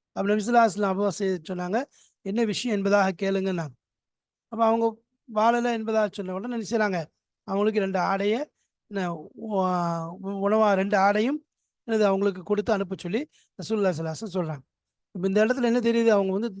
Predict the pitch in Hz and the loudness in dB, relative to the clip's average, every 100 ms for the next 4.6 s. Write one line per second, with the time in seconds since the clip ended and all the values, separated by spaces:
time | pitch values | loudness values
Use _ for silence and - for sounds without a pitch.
0 | - _ _ _ - 175 214 214 208 185 | -16 _ _ _ -8 2 2 2 0 2
1 | 196 214 214 165 - 180 165 170 - 220 | 2 2 0 -4 -10 -12 -8 -8 -6 2
2 | 208 220 220 220 220 196 - _ _ _ | 4 4 2 4 4 4 0 _ _ _
3 | - 190 214 262 240 214 202 170 208 196 | -4 0 2 2 0 0 0 0 0 0
4 | 196 196 185 185 185 | -2 -6 -6 -4 -2